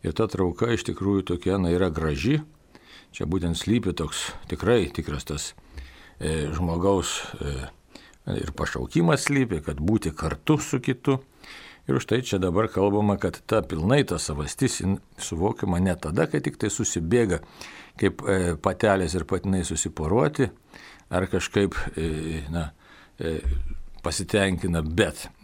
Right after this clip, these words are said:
pilnai suvokiama, kad aš esu ir fiziškai, e, tam tikrą lytį turintis, ir mane traukia kita lytis, fiziškai traukia, bet taip pat,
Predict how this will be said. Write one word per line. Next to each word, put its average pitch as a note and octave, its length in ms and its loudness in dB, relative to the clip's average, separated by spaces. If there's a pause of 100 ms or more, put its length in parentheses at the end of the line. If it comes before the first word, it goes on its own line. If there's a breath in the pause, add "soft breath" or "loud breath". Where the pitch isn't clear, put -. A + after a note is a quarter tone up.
(180)
pilnai E3 680 2
suvokiama, F#2+ 720 0
kad D2+ 200 -8
aš - 280 0
esu C#3 240 0 (240)
ir - 160 -10
fiziškai, C#3 640 0 (800 loud breath)
e, C#3 460 4
tam C3+ 220 2
tikrą D3 260 2
lytį D3+ 340 2
turintis, D3 680 2 (120)
ir D#2+ 160 -2
mane D#2+ 300 2
traukia F2 400 -2
kita D2+ 320 0
lytis, D#3+ 460 2 (180)
fiziškai D3 560 2
traukia, - 340 -2
bet E2 220 0
taip D#2+ 160 -2
pat, - 260 -2